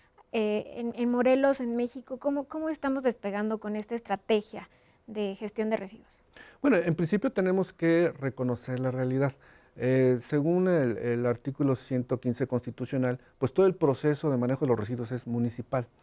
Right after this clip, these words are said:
Speaker 2: y tiene cuando menos treinta años que por ley lo tienen que hacer. La realidad nos dice que desafortunadamente los resultados han sido adversos. Se han creado muchos puntos de, de contaminación, muchos puntos de conflicto social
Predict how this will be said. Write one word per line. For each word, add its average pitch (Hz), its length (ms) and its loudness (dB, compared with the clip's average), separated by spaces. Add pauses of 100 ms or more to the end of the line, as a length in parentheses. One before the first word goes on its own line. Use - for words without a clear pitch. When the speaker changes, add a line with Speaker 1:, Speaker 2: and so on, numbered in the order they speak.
(260)
Speaker 2:
y 127 80 0
tiene 156 420 2
cuando 127 260 2
menos 143 320 0
treinta 151 520 -2
años 147 340 -4 (140)
que 123 100 -4
por 110 260 0
ley 123 180 4
lo 127 140 -4
tienen 110 240 -4
que 117 100 -8
hacer. 160 260 -6 (320)
La 143 120 6
realidad 147 340 4
nos 175 200 2
dice 156 260 -4
que 139 160 -2
desafortunadamente 131 1200 0
los 117 180 -4
resultados 117 560 -4
han 117 100 -6
sido 113 340 -6 (140)
adversos. - 580 -6 (340)
Se - 180 -8
han 135 180 0
creado 123 420 2
muchos 160 420 0
puntos 139 480 0
de, 107 180 -6
de 110 200 -12
contaminación, 113 800 -6 (280)
muchos 139 320 -2
puntos 135 400 0
de 117 80 -6
conflicto 120 500 -8
social 135 440 -2